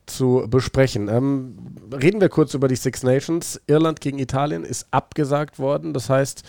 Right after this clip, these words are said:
wir werden möglicherweise erst in Monaten wissen, wer die Six Nations zweitausendzwanzig gewonnen hat, wenn dieses Spiel irgendwann dann mal nachgeholt wird. Italien,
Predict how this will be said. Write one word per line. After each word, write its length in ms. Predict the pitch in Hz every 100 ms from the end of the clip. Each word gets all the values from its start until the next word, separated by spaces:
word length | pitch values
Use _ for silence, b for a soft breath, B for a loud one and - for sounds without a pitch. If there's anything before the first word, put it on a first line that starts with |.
| B B B
wir 140 | 127
werden 240 | 120 135 123
möglicherweise 840 | 131 165 165 160 139 131 139 131
erst 600 | 113 123 127 - - - _ -
in 180 | 120
Monaten 580 | 123 131 165 170 147 143
wissen, 300 | 135 - 156
wer 120 | 127
die 100 | 123
Six 260 | 135 151 -
Nations 380 | 131 131 131 -
zweitausendzwanzig 920 | 127 120 123 117 - 123 156 131 - B B B B B -
gewonnen 440 | 110 131 202 127
hat, 200 | 104 98
wenn 120 | 120
dieses 240 | 127 120 120
Spiel 260 | - 123
irgendwann 360 | 117 123 120 117
dann 140 | 117
mal 340 | 110 110 110 98
nachgeholt 640 | 110 120 143 127 101 104
wird. 240 | 123 143 -
Italien, 400 | 117 113 131